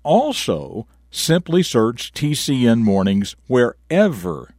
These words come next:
you get your podcasts. Yeah, whether it's Spotify or Apple or Google Podcasts or Pocket Cast or Breaker or Radio Public or, or wherever,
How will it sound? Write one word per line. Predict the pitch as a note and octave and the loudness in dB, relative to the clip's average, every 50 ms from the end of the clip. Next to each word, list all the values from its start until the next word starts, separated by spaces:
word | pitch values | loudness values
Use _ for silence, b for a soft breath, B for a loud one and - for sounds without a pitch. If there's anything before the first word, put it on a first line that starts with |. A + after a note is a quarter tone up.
| _ _ _ | _ _ _
you | - G2+ G#2+ A#2+ A#2+ A2 | -6 -2 2 2 2 2
get | F2 A2 A2+ A#2 A2+ - | 2 2 2 2 2 0
your | G#2 G#2+ A2 A2 | -2 -4 -4 -4
podcasts. | - - C3 C#3 C3+ B2+ - - G#2 E2 C#2+ - - - - - - - - - b b b b b b b b b b | -6 -6 -6 -6 -6 -6 -6 -4 -4 -4 -6 -8 -12 -14 -16 -14 -14 -14 -14 -14 b b b b b b b b b b
Yeah, | b B2+ E3 F#3 G#2+ | b 2 2 2 2
whether | F2 G#2+ A2+ C3+ C#3 B2 A#2+ A#2 G#2+ | 0 0 2 2 4 4 2 0 0
it's | F2+ - - - | -2 -4 -8 -10
Spotify | - - - - - - B2+ B2+ C3+ C#3+ B2+ - C3+ B2+ C3 C#3+ F3 F#3+ - | -10 -10 -12 -10 -6 -2 -2 0 0 -2 -2 -2 -4 -4 -4 -4 -4 -6 -6
or | - F#2 F2+ - - | -6 -8 -8 -6 -4
Apple | G#2 G#2 G#2+ A2 - - C#3+ D#3 F3 - - | -2 0 0 0 0 -2 -4 -4 -4 -8 -10
or | D#2+ E2 E2 D#2 D2 D2+ | -10 -8 -8 -8 -8 -10
Google | D#2 D#2+ D#2+ - A#2+ D3 E3 C#3 C#3 B2 G2 | -14 -10 0 4 6 6 6 4 2 -2 -2
Podcasts | - A#2 G#2+ G2+ G2 G2 - G2+ F#2+ F2+ F#2+ B2 - - - - - - - _ - | -2 -2 -2 -2 -2 -4 -6 -6 -6 -6 -6 -6 -8 -10 -12 -12 -14 -16 -14 _ -6
or | G#2+ G2 F#2 E2+ E2 E2 | -4 -2 -2 -2 -4 -6
Pocket | - _ - - G2+ A#2 - C3+ A2+ - | -8 _ -6 -4 -2 -2 -2 -4 -8 -6
Cast | - A#2+ - A2+ C#3 D3 - - | -4 -2 -2 0 -2 -2 -4 -6
or | F2 | -8
Breaker | C#2+ - G2+ G#2 B2+ C3+ - E3 E3 | -6 -2 0 0 0 0 0 -2 -2
or | - - D#2+ | -2 -4 -6
Radio | D#2+ D#2+ F2 G#2+ A#2 B2 A#2 A2 | -6 -4 -4 -4 -2 0 -2 -2
Public | F#2+ - A2 G#2+ A2+ C#3+ D#3 D3 - | -2 -2 -4 -4 -2 -2 -4 -4 -4
or, | F2+ E2 D2+ C#2+ - | -6 -8 -8 -10 -14
or | - - F#2 F2 | -16 -14 -12 -6
wherever, | E2+ G2+ D3+ A3+ A#3+ D#3+ D#3+ C#4 B3 A2+ F#2+ - | -2 0 2 4 4 4 4 2 0 -2 -4 -6